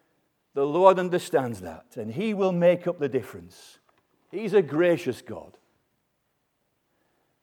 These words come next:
But if Mum is working and the children are being left almost to fend for themselves or given to somebody else, so that you can have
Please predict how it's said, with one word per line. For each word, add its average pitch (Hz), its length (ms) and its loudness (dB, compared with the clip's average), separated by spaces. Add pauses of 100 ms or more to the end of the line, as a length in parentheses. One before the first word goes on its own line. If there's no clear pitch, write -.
(360)
But - 600 2 (600)
if 135 180 -10
Mum 220 440 0 (100)
is 147 200 -6
working 135 680 2 (460)
and 101 120 -16
the 104 100 -4
children 170 760 2
are 104 160 2
being 143 480 0
left 165 300 0
almost 202 400 2
to 151 80 4
fend 160 300 0
for 123 60 -14
themselves 120 560 0
or 113 260 2 (600)
given 180 280 2
to 165 100 4
somebody 139 600 4
else, 147 580 -2 (520)
so - 200 -2
that 143 120 -2
you 220 240 0
can 170 220 2
have 135 560 2